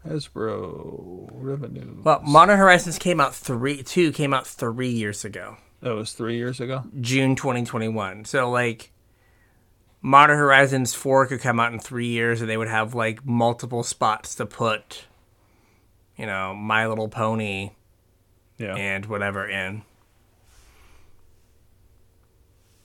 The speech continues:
Speaker 2: I had to
Speaker 1: Yeah, and I
Speaker 2: stoop
Speaker 1: guess
Speaker 2: to Microsoft Edge.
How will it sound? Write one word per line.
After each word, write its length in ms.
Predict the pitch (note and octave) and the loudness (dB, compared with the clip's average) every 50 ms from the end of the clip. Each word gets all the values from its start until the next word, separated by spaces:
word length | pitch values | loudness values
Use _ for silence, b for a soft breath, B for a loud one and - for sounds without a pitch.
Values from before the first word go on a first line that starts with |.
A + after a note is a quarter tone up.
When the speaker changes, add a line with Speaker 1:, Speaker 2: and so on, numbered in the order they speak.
| _ - - - _ _ _ _ _ _ - | _ -20 -20 -20 _ _ _ _ _ _ -10
Speaker 2:
I 60 | B2 | -8
had 240 | G#2 C3 C3 C3 B2 | 2 2 2 2 4
to 60 | B2+ | 6
Speaker 1:
Yeah, 140 | G#3+ F3 D#3 | 8 8 10
and 80 | D3 D3+ | 10 8
I 40 | D#3 | 8
Speaker 2:
stoop 80 | - | 10
Speaker 1:
guess 140 | F3+ F3 D#3 | 8 8 8
Speaker 2:
to 60 | C3+ | 6
Microsoft 760 | A#2+ A#2 A#2+ A#2+ - C3+ - - - C#3 B2 A2+ A2+ - - - - | 4 4 2 2 2 -2 -6 -4 0 2 2 2 2 0 -8 -8 -6
Edge. 440 | G#2+ G2+ G2 G2 G2+ - - - | -6 -4 -4 -6 -8 -10 -10 -12